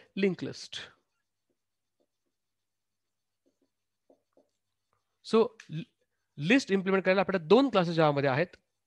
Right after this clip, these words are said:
कलेक्शन्समध्ये, array list आणि लिंक लिस्ट. What the last word says, list. So both are implementing what? List. If somebody wants to know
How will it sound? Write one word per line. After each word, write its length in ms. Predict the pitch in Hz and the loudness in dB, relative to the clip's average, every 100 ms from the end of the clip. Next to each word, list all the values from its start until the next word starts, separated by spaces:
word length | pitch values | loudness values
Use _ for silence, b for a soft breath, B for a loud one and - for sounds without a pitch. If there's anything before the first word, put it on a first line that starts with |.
| _ _ _ _ _ _ - | _ _ _ _ _ _ -4
कलेक्शन्समध्ये, 520 | 160 147 151 143 170 214 b b b - | 0 2 0 -2 -2 -4 b b b 0
array 200 | 175 202 | 2 2
list 180 | 226 - | 0 -2
आणि 120 | 190 | -4
लिंक 200 | 160 131 | -4 -6
लिस्ट. 320 | 113 - - - _ _ _ _ _ _ _ _ _ 165 | -12 -16 -20 -20 _ _ _ _ _ _ _ _ _ -2
What 140 | 190 | 0
the 100 | 196 | 4
last 200 | 196 - | 2 2
word 140 | 208 - | -2 -2
says, 160 | 233 190 | -4 0
list. 240 | 160 - - - | -2 -2 -16 -12
So 160 | 180 | -8
both 160 | 165 180 | -4 0
are 80 | 180 | -2
implementing 400 | 175 180 175 180 | -2 -4 -2 -2
what? 180 | 214 185 | -4 -6
List. 280 | 127 - - _ _ _ _ _ _ _ _ _ _ _ _ _ _ _ _ _ | -8 -10 -18 _ _ _ _ _ _ _ _ _ _ _ _ _ _ _ _ _
If 80 | 160 | -4
somebody 220 | 165 185 | 0 2
wants 160 | 202 196 | 2 2
to 60 | 202 | 2
know 160 | 208 | 2